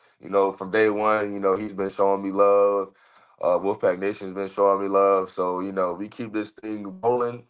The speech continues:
Uh, I think it'll be the D J D J show soon. So, uh, you know, hopefully you gotta, you gotta keep winning to get it there. But, um, you know, I think it's on the right track.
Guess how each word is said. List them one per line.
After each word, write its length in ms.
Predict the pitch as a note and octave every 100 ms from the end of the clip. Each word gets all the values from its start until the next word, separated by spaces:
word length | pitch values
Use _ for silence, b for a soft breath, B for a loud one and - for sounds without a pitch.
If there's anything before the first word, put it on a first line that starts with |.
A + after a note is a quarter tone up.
| -
Uh, 260 | F2 F#2
I 80 | F#2 F#2+
think 180 | G#2 G2
it'll 140 | G2+
be 180 | F#2+ G2
the 80 | F#2+
D 200 | F2+ G2+
J 200 | F#2+ F#2+
D 200 | F2 G#2+
J 240 | F2+ E2+ E2+
show 280 | F2 E2 E2+ F2
soon. 440 | - F#2+ F#2 E2+
So, 300 | D#2 F2 E2+
uh, 260 | E2+ E2+ E2 b b b b _
you 80 | D#2+
know, 200 | E2+ E2+
hopefully 360 | F#2+ G#2 G2+ G2
you 40 |
gotta, 360 | G2 F#2+ F2+ - b b b -
you 100 | G2
gotta 140 | G2
keep 180 | - B2
winning 260 | A#2 A2+
to 60 | G#2
get 160 | G2+ A2+
it 140 | G2
there. 260 | F#2+ F2+ E2+
But, 180 | F#2
um, 460 | F#2 F2+ F2 E2+ F2
you 60 | F2+
know, 80 |
I 80 | F2
think 180 | F#2 F#2+
it's 120 | F#2
on 80 | F#2
the 60 | E2+
right 200 | F2 E2
track. 280 | F#2 D#2+